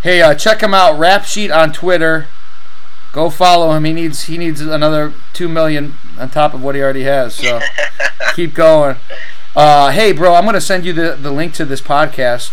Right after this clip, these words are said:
Speaker 1: and, uh, feel
Speaker 2: Okay.
Speaker 1: free to share it if you'd like. I, I don't think people get your guys' stories out enough. You guys are always covering everybody else, so, uh, if, if you, if you like this, feel free to share it on Twitter. And, uh, really appreciate you shedding some light into your background.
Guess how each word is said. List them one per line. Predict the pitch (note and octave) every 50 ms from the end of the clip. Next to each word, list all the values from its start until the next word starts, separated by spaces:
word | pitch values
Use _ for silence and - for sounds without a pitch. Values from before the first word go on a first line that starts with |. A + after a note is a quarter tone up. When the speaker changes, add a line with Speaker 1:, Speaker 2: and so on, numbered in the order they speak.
| - -
Speaker 1:
and, | B2+ B2+ B2+ B2+ B2 B2+
uh, | B2+ A#2+ A#2 A#2 A#2
feel | A2+ - - E3+ E3
Speaker 2:
Okay. | D3+
Speaker 1:
free | - F3 E3+
to | D#3+ C#3+
share | B2+ - - D3+ D3+ D3+
it | D3+ D3
if | C#3 C3+ -
you'd | C3+ B2+
like. | C#3 C#3 C3
I, | C3 D3 D3+ C3+ C#3+
I | E3
don't | F3+ F3+ D#3
think | - F3 D#3 -
people | - E3 D#3 - C#3+ C#3 C3 - - - -
get | C#3+ D#3
your | - C3+ D#3+ E3+
guys' | D#3 D#3 C3+ B2+ -
stories | - - C#3 C3 B2+ B2+ A#2
out | B2+ B2 A#2+
enough. | A#2 A#2 A#2 A#2+ C3 D3 - - - - - - - - - - - -
You | - C#3+
guys | C#3+ E3 D#3 D3+ C3
are | D#3 D3
always | D3 D3 D3 C#3
covering | C#3+ - E3 D#3 C#3 D3 C#3+ C#3+
everybody | C#3+ C#3+ C#3+ C3 C#3 C3+ C3 C3
else, | C#3+ D#3+ D3+ C#3 -
so, | - C#3+ B2+ B2 B2+
uh, | B2+ B2+ A#2+ A#2+ A#2+ B2 B2
if, | C3 B2+ - - -
if | B2 B2 A#2
you, | B2+ B2+
if | B2+ B2 A#2 -
you | B2+
like | A#2+ B2+ C3+ C#3+ -
this, | - C#3 B2+ - - - -
feel | - D#3 D3+
free | C3 - D3+
to | D3 C3+
share | B2 - - C#3 C#3 C#3
it | C3+
on | C3 B2
Twitter. | B2 - C3+ C3+ C3 D3+ D3+ - - - - - - - - - - - - - - -
And, | - B2 B2+ B2 A#2+ A#2+ A#2
uh, | B2 A#2 A#2 A#2 A2+ A2+ A2+ A2+ A#2
really | C3+ D3 D3+ D3+ C#3+
appreciate | C3+ - D3+ D#3 D3+ - D3+ D3
you | C#3 C3
shedding | - - C#3+ C3+ C3
some | - C3+ C3+
light | C3+ C#3 C#3+
into | C3+ C3 - -
your | B2+ B2+
background. | A2 C3 C3+ C#3+ - C#3 B2+ A#2 G#2+